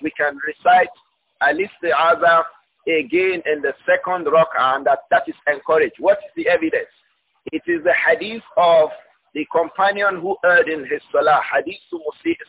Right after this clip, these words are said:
salah. The companion who erred in his salah.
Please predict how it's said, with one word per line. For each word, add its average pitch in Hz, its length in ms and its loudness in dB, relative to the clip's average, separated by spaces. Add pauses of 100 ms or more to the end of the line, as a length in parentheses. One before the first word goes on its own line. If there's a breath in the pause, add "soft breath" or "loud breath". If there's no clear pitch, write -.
salah. 151 320 2 (920)
The 143 180 -10
companion 196 640 -2
who 180 240 -4
erred 180 340 4
in 156 220 -8 (100)
his 143 120 -8 (120)
salah. 147 360 2